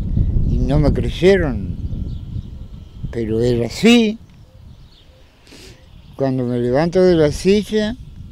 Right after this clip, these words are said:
lo veo boca abajo allá, doce menos veinte, y rajé para arriba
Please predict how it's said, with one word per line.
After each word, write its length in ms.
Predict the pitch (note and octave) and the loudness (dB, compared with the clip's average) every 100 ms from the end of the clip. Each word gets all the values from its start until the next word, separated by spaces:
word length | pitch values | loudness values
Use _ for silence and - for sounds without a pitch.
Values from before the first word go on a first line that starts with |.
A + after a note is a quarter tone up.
| - - - - - - - - - | -12 -10 -8 -8 -8 -8 -6 -8 -6
lo 240 | B2 C3 B2 | -2 0 4
veo 320 | C#3 D3+ C#3 | 6 6 6
boca 360 | C#3 D3+ - B2+ | 4 2 2 0
abajo 400 | C#3+ E3 C#3 C3+ | 2 2 0 -6
allá, 480 | C3+ D#3 F3 G3+ - - - - _ _ - | -2 -2 -2 -6 -12 -18 -18 -20 _ _ -12
doce 320 | A#2 C#3+ C#3 | -2 0 0
menos 320 | C#3 B2 B2 B2 | -2 0 0 2
veinte, 680 | D3+ F#3+ F#3 - G#3 A3+ - _ _ _ _ _ _ _ _ _ - - - - - _ _ - | 2 2 -2 -6 -8 -8 -14 _ _ _ _ _ _ _ _ _ -20 -20 -20 -20 -20 _ _ -4
y 180 | D#3+ D#3+ | 2 4
rajé 360 | C#3 B2+ C#3 B2+ | 4 2 0 0
para 180 | C3+ | -2
arriba 500 | C3 C3+ A#2+ C#3 E3+ | 0 0 0 -4 -8